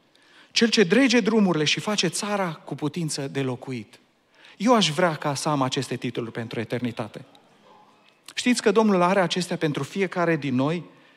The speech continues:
care suntem aici, prezenți? Invit grupul de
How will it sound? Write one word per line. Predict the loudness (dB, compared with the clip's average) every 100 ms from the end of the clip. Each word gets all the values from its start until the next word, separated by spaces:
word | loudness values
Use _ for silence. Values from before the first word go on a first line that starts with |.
| _
care | 0 0
suntem | 2 0 2 2 2
aici, | 0 -2 -2 -2 -4 -6
prezenți? | -6 -2 0 -2 -4 -12 _ _ _ _ _ _ _ _ _ _ _ _ _ _ _ -20 -20 _ _ _ _ _ _ _ _
Invit | 0 0 0
grupul | 0 0 0
de | -2 -4 -6